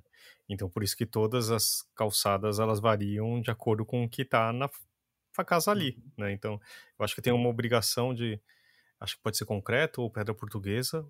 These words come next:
Speaker 1: ou algo assim, né? Você tem, tipo, mas de resto não existe uma delimitação, ah, tem que ser assim, desse jeito ou de outro. E só em alguns lugares, tipo, s-, sei lá, na Avenida Paulista, ou lugares que tem mais, que você tem,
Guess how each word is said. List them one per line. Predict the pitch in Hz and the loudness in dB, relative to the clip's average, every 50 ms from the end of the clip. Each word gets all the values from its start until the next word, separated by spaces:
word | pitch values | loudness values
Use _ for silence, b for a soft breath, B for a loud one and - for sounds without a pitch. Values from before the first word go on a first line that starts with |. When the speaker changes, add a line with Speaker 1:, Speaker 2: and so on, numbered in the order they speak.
| 170 - | -12 -10
Speaker 1:
ou | 113 98 | -8 -8
algo | 95 101 101 | -6 -6 -6
assim, | 98 - - - 131 143 147 | -4 -4 -4 -4 -4 -2 0
né? | 127 117 110 101 | 0 0 -2 -2
Você | - - 110 104 | -4 -4 -6 -4
tem, | - 110 104 104 98 | -2 -2 -2 -2 -4
tipo, | - - 107 - - - 107 107 101 b b b b b b b b - | -4 -8 -10 -8 -6 -6 -6 -6 -6 b b b b b b b b 4
mas | 120 123 135 | 4 4 4
de | 165 | 4
resto | 131 117 110 117 113 - - 147 | 4 6 6 6 4 2 0 0
não | 143 143 | 0 2
existe | 131 120 127 131 - - | 2 2 0 0 0 -2
uma | 123 117 110 | 0 0 0
delimitação, | 101 113 107 107 104 - 101 - - 101 95 90 | 0 0 -2 -2 -2 0 0 0 0 0 0 -2
ah, | 85 82 - _ _ _ _ _ _ _ _ - | -4 -6 -8 _ _ _ _ _ _ _ _ -6
tem | 107 98 | -6 -2
que | - - | -2 0
ser | 107 104 92 | 0 0 0
assim, | 90 - - 104 101 98 101 | 0 -2 -2 -2 -2 -2 -4
desse | 117 - 110 98 - - 98 | -6 -6 -6 -6 -4 -6 -6
jeito | 98 104 104 101 - 110 | -4 -4 -6 -4 -6 -6
ou | 107 | -6
de | 98 104 | -4 -6
outro. | 95 90 90 - - B B B B B B B B B B B B - | -6 -6 -8 -12 -18 B B B B B B B B B B B B -6
E | - | -2
só | - - - 123 139 | 0 2 2 4 2
em | 175 | 2
alguns | 190 180 190 190 180 | 2 2 0 0 0
lugares, | 185 202 151 127 113 117 139 147 127 - | 0 0 2 4 4 4 4 2 0 -4
tipo, | - - 113 - - 107 | -4 -8 -8 -8 -6 -6
s-, | 98 - - 104 117 - _ _ _ | -6 -6 -8 -8 -16 -18 _ _ _
sei | - - 117 107 | -10 -8 -6 -6
lá, | - 87 87 | -6 -6 -8
na | 90 87 - | -10 -10 -10
Avenida | 101 98 110 110 113 110 | -8 -6 -4 -4 -4 -2
Paulista, | - 143 139 120 107 113 131 127 - - - 110 104 98 | 0 0 0 0 0 -2 0 0 -2 -2 -2 -2 -4 -4
ou | 101 - - 113 | -4 -4 -4 -4
lugares | 110 113 101 113 113 110 - | -4 -2 0 0 0 0 0
que | - 110 | -4 -4
tem | 113 107 | -4 -2
mais, | 107 107 113 131 151 160 - - | -2 0 0 0 0 -2 -2 -4
que | - - 135 | -6 -6 -8
você | 127 135 123 - 131 123 | -6 -4 -4 -4 -6 -4
tem, | - 123 123 120 117 | -4 -4 -4 -4 -6